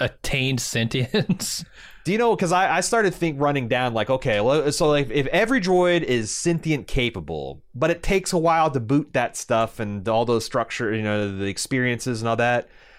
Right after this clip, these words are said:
Speaker 1: Mm-hmm.
Speaker 2: And I'm like, well, what? It started to feel like I was having an abortion argument.
Speaker 1: Oh, totally, yeah.
Speaker 2: Uh, so at what point, what point in the droid's,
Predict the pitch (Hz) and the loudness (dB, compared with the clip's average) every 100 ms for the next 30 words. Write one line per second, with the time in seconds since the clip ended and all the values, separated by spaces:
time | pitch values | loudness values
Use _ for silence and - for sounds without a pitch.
0 | - - - 95 92 131 135 139 131 139 | -16 -10 -8 -8 -4 -2 0 0 2 2
1 | 139 202 - - - 160 160 160 233 240 | 2 2 0 -10 -8 -4 -2 0 0 0
2 | - 208 180 143 127 135 127 117 101 92 | 0 0 0 0 0 -2 -2 -2 -2 -2
3 | 98 92 85 80 78 71 65 65 - - | -4 -4 -6 -8 -8 -8 -10 -10 -14 -18
4 | - - - - - _ 139 180 - 170 | -20 -20 -20 -20 -20 _ -2 -2 0 0
5 | 143 82 95 107 85 - 160 160 190 196 | 0 -2 -4 -4 -4 -2 0 2 2 4
6 | 190 254 254 254 240 208 185 - - 151 | 4 4 2 4 4 4 0 -6 -2 0
7 | 226 - 226 208 170 143 160 170 165 147 | 0 2 2 2 0 2 2 4 2 -2